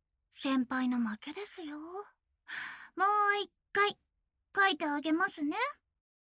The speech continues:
うん。<laughs> よいしょ、よいしょ、よいしょ。<laughs>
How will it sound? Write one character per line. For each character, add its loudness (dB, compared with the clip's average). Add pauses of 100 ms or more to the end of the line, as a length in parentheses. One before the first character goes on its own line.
(760)
う 4
ん。 4 (800)
<laughs> -2 (1000)
よ 12
い 6
し 2
ょ、 2 (680)
よ 8
い 4
し -6
ょ、 -8 (600)
よ 0
い 0
し 4
ょ。 4 (920)
<laughs> -4